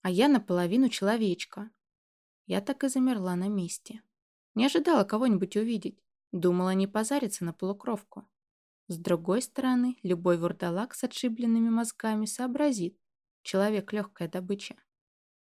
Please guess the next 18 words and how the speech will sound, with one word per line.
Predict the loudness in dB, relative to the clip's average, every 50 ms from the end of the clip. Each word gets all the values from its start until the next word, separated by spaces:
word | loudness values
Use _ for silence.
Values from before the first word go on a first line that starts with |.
| _ _ _ _ _ _ _ _ -4
Фигура, | -2 -2 -2 0 -2 -2 0 -2 -4
сидящая | -4 -4 -2 0 2 2 0 0 -2 -4 -2
за | -2 -2
шторой, | -2 -4 -6 -6 -4 -2 0 0 0
рассматривающая | 0 -2 -2 -2 0 0 0 0 -2 -4 -4 -2 -2 -4 -4 -4 -6 -6
окно, | -6 -6 -6 -4 -4 -4 -6 -10 _ _ _ _ _ _
была | 0 0 2 2 0 0
для | 0 0 0
меня | 2 2 2 0 -2
полной | -2 _ -4 -4 -2 -2 -2 -2
неожиданностью. | -2 -2 -2 -4 -4 -6 -6 -8 -6 -8 -8 -8 -10 -12 -14 -14 -14 -14 -14 _ _ _ _ _ _ _ _ _ _ _ _ _ 0
Если | 0 2 2 2
бы | 2 2 2
высокий | 0 0 0 0 0 0 0 -2
парень | 0 0 0 2 2 2 2 2
не | 0 0
был | -2 -4 -4
материальным, | -4 -4 -4 -4 -4 -2 -2 -2 0 0 0 0 0 -2 -2